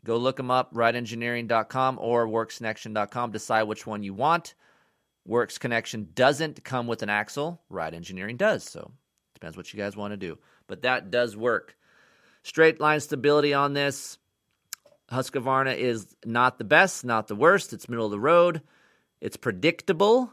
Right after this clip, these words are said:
enough for me to push the envelope, like I said. I ran the exact A E R air fork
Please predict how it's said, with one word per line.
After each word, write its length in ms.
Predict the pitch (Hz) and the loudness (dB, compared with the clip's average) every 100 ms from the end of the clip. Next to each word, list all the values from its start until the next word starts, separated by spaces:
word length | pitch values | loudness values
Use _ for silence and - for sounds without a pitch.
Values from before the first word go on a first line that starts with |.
| - | -4
enough 340 | 131 143 165 | 0 4 2
for 160 | - 135 | 2 -4
me 200 | 139 147 | -2 -4
to 160 | - - | -6 -12
push 400 | - 147 139 - | -2 0 0 -6
the 180 | 127 | -6
envelope, 400 | 120 127 139 143 | -4 -2 0 0
like 280 | 117 110 - | 2 0 0
I 80 | 104 | -4
said. 460 | - 156 180 220 214 _ _ _ _ - | -2 2 2 2 -6 _ _ _ _ -2
I 140 | 113 | -2
ran 480 | 110 123 127 127 123 | 2 2 2 0 2
the 540 | 120 113 113 110 107 - _ _ _ _ - | 4 4 4 2 0 -6 _ _ _ _ -4
exact 760 | 127 110 101 151 156 160 - - - | -4 -2 4 8 8 8 2 -6 2
A 140 | 151 | 2
E 280 | 156 156 147 | 2 -2 0
R 320 | 139 139 131 - | 4 4 4 4
air 180 | 147 160 | 4 4
fork 680 | - 156 151 151 - - | 2 4 4 2 -2 -20